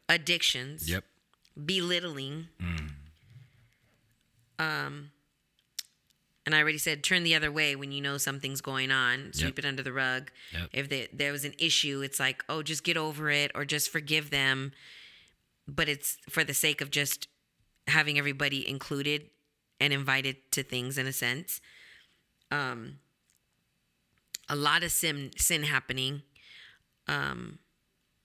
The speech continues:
Speaker 1: fear, I don't know if I said that, jealousy.
Speaker 2: Envy.
Speaker 1: Envy, doubt, lies, blame. I already said shame.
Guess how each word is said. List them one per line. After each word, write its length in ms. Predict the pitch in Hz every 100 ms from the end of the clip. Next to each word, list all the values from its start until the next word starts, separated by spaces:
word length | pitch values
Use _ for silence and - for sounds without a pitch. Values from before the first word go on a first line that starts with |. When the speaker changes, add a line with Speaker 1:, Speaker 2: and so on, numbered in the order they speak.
| _ -
Speaker 1:
fear, 540 | - - 202 175 175 180
I 40 |
don't 260 | 185 143 143
know 60 |
if 100 | 143
I 60 | 139
said 260 | - 165
that, 320 | 147 139 - 151
jealousy. 720 | 156 165 170 - 185 180 175 _ _ _ _ _ _ _ _ _ _ _ _ _ -
Speaker 2:
Envy. 600 | 104 101 95 95 95 98 - - - _ - -
Speaker 1:
Envy, 560 | 160 165 160 170 170 - 135
doubt, 420 | 151 135 156 160 _ -
lies, 680 | 143 143 139 147 151 160 -
blame. 680 | - 147 151 147 156 170 170 _ _ _ _ -
I 40 | 139
already 160 | 151
said 220 | 151 165
shame. 640 | - - 156 147 151 170